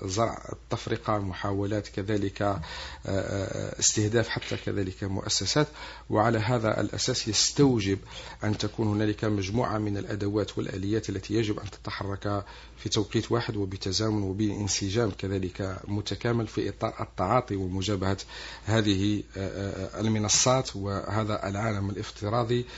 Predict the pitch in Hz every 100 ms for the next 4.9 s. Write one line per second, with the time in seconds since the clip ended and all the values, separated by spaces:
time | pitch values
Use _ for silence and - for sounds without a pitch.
0 | - - 117 113 101 104 101 - 139 127
1 | 110 - 110 107 101 101 101 92 101 95
2 | 98 - 101 101 98 107 - 95 92 90
3 | - 101 110 131 120 - - - - 107
4 | 123 - 110 101 - 110 110 110